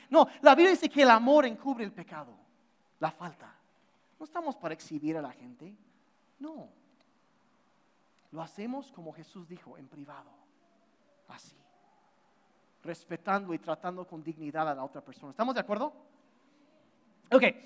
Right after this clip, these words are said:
Entonces, eh, hablamos en privado y, y pues ya, bueno, y, y ya simplemente, o sea, entonces tomar la iniciativa. Cuando hay un problema, miren, el tiempo no soluciona nada, lo siento.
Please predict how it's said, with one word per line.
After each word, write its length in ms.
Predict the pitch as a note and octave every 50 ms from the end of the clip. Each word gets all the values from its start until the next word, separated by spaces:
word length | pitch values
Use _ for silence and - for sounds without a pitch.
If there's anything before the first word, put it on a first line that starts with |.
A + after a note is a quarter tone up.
| - - - - - - _ _ _ _ _ _ _ _ _ _ _ _ _ _ _ _ _ -
Entonces, 560 | - A3 G#3+ - C#4+ D4 C4+ B3+ A3 - - - - - - -
eh, 100 | B3+ B3+
hablamos 600 | B3+ A#3+ A3+ G#3+ G#3 A#3+ A#3+ C#4 C#4+ D4 C#4+ C#4+
en 140 | C4+ A#3 G3+
privado 500 | A3+ A3+ A3 G3+ A#3+ C4+ C#4 C#4+ D4+ C#4+
y, 180 | B3+ G3+ F3 - - - - - _ _ _
y 120 | - B3+ A3+
pues 200 | - C#4 C4 A3
ya, 160 | D4+ D#4 D#4+ D#4+ C#4+ - - - - - - - - _ _ _ _ _ _ _ -
bueno, 320 | E4+ F#4+ G4 - E3 B2+ - - _ _ _ _ _ _ _ _ _ _ -
y, 120 | G#3 A#3
y 160 | C4+ A#3+ A#3+ A#3+
ya 340 | C#4 - D4+ D4 - - - - - - _ _ _ _
simplemente, 480 | - - D#4+ D#4+ E4 D4+ D4 D#4 D4+
o 60 | B3 A3+
sea, 120 | - D4
entonces 260 | A#3 A3+ D4+ D4 D4
tomar 320 | - D#4 D4 D#4 E4 E4 D4
la 100 | D4+ D4
iniciativa. 640 | C#4+ D4 C#4+ D4 D4+ C#4 C#4 D4 D4 C#4 A3 F#3+
Cuando 300 | - - B3 A#3 A#3+ B3+
hay 100 | C#4+ D#4+
un 100 | D#4 D4+
problema, 540 | - C#4 A#3+ G3+ A#3 B3 C4 C4+ C#4+ E4 - - - _ _ _ _ _
miren, 260 | - B3 C4+ C#4 C4+ B3+
el 120 | A#3 -
tiempo 340 | - - D4 D4+ C#4 C#4+ C4
no 140 | B3 B3 A#3+
soluciona 420 | B3 A#3 G#3+ G3+ - G#3 G3 F#3
nada, 260 | E3+ D#3 C#3 B2 A#2 - - _ _ _ -
lo 100 | D#3 D3+
siento. 300 | - E3 D3 C3+ _